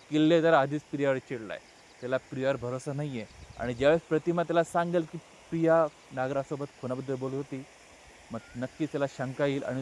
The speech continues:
तो पण काय अर्जुनला मदत करू शकतो का, हे आपल्याला बघावं लागेल. उद्याच्या भागात ना मित्रांनो, तुम्ही प्रोमो बघितला असेल, पोलीस सुभेदारांच्या घरी येतात मधुबनला अटक करण्यासाठी.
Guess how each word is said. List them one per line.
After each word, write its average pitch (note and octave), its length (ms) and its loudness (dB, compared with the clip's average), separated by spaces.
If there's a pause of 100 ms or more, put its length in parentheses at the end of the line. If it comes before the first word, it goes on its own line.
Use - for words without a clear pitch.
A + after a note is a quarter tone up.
(180)
तो F#3 80 0
पण G#3 220 0
काय F3+ 200 6
अर्जुनला D3 520 4
मदत C#3+ 220 0
करू C#3+ 120 -2
शकतो D#3 340 -2
का, C#3 120 0 (460)
हे E3+ 60 4
आपल्याला D#3 320 2
बघावं B2 200 2
लागेल. G2 260 -6 (600)
उद्याच्या G#3+ 360 10
भागात F#3+ 280 6
ना G3 60 0
मित्रांनो, F3 420 2
तुम्ही E3+ 240 -4
प्रोमो D#3 220 4
बघितला D3+ 380 0
असेल, D3+ 340 -4 (220)
पोलीस D3 260 -2 (600)
सुभेदारांच्या C3 420 -4
घरी C#3+ 100 0
येतात C#3+ 360 -2
मधुबनला C3 380 -4
अटक A#2+ 220 -4
करण्यासाठी. C#3 400 -4